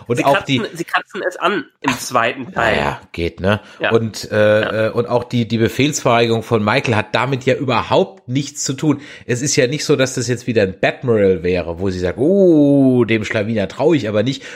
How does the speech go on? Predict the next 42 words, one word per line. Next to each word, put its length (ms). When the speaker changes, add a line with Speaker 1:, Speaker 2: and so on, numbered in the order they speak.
Speaker 1:
und 140
der 80
führt 240
Speaker 2:
Mhm. 60
Speaker 1:
irgendwas 320
im 100
Schilde 300
und 120
deswegen 480
haut 220
sie 160
ab 160
und 100
befolgt 380
die 100
Gef-“, 240
nee, 580
sie 220
glaubt 280
mal 180
wieder, 220
sie 160
weiß 240
es 160
besser, 460
ja? 220
Speaker 2:
Ja. 80
Speaker 1:
Also, 180
das, 240
das 220
musst 200
du 60
dir 100
einmal 160
vorstellen, 380
äh, 140
diese 340
Geschichte 440
mit 180
diesen 240
Blackboxen, 760
ja? 260